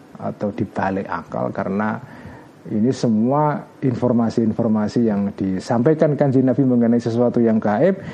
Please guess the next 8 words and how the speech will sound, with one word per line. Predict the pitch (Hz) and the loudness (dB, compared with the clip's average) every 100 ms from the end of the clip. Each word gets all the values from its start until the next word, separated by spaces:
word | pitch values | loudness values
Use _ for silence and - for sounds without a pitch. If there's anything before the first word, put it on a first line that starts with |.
| - - - | -16 -10 -2
itu | 151 | -2
sesuatu | 147 127 143 131 120 160 | -2 0 2 4 2 4
yang | 151 143 135 143 - - - - | 4 4 0 -6 -12 -20 -20 -2
di | 135 | 2
luar | 127 143 151 135 | 4 6 6 4
jangkauan | 123 123 117 120 123 120 | 0 -2 0 2 2 0
akal | 110 113 101 | -2 -4 -4
manusia. | 101 95 90 - - - - - | -4 -4 -6 -8 -10 -8 -10 -12